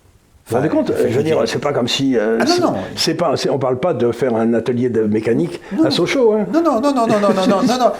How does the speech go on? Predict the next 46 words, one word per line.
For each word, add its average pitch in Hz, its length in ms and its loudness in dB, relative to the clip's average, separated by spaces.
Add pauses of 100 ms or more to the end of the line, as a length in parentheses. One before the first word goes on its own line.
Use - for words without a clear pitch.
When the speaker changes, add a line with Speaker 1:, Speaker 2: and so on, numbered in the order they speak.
Speaker 2:
non, 190 100 -2
non. 147 60 0
Et 117 80 -4
donc, 123 180 -6
il 117 40 -6
va 110 60 -2
y 107 80 -6
avoir 127 220 -4
des 110 80 -4
financements 123 500 -4
multiples, 123 480 -4
y 127 40 -4
compris - 260 -6
d'ailleurs 104 240 -4
des, 104 140 -14
des - 60 -16
financements - 420 -18
européens. 269 400 -8 (420)
Mais 202 320 -2
le 190 220 2
problème 180 440 -2
se - 120 -4
repose, 143 420 -2
par 120 120 -8
exemple, 117 500 -4 (100)
sur - 300 -2
la 139 80 0
question 123 420 -4
des 110 100 -4
médicaments. 143 540 -10 (220)
Speaker 1:
Oui, 294 140 0
pareil, 247 340 0
Speaker 2:
Où 180 80 2
Speaker 1:
toutes 156 120 0
les 143 60 -2
matières 123 220 -4
premières 117 280 -2
sont 117 100 -6
Speaker 2:
voilà, 113 180 0
Speaker 1:
faites 110 80 0
en 117 60 0
Inde. 180 260 -2
Speaker 2:
voilà, - 340 -6
et, 110 420 -8 (100)
et, 113 240 -6
euh, 98 40 -12